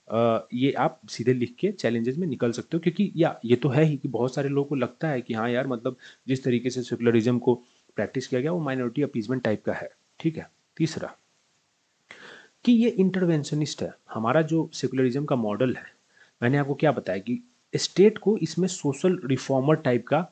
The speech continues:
हमने इमेजिन किया कि स्टेट जो है ना वो कास्ट सिस्टम को सही करे, स्टेट जो है अलग-अलग जो discriminatory practices है, women के against में अगर discrimination हो रहा है उसको सही करे, वो सारी चीज़ें। तो interventionist type का state है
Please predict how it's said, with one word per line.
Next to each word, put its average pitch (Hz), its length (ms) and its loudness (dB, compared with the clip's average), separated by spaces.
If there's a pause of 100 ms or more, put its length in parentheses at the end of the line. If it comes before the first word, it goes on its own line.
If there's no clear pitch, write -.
(340)
हमने 123 360 0
इमेजिन 104 480 -2
किया - 260 -12 (1000)
कि 214 260 4 (460)
स्टेट 180 320 10
जो 160 160 4
है 165 100 6
ना 170 120 6
वो 156 360 6 (180)
कास्ट 147 240 8
सिस्टम 147 380 0 (300)
को 139 120 4
सही 131 260 4
करे, 135 380 6
स्टेट 143 320 0
जो 131 160 2
है 139 220 6 (220)
अलग-अलग 135 440 6
जो 131 120 2
discriminatory 127 580 -2
practices 127 580 2
है, 127 60 4
women 123 300 2
के 131 180 2
against 127 280 2
में 131 80 0
अगर 127 100 2
discrimination 123 460 -2
हो 123 80 -2
रहा 127 100 2
है 120 60 4
उसको 127 200 -2
सही 123 240 4
करे, 117 340 2 (400)
वो 170 60 2
सारी 135 280 0
चीज़ें। 104 320 -4 (520)
तो 233 220 2
interventionist 190 800 2
type 151 200 2
का 127 120 4
state - 380 -6
है - 80 -18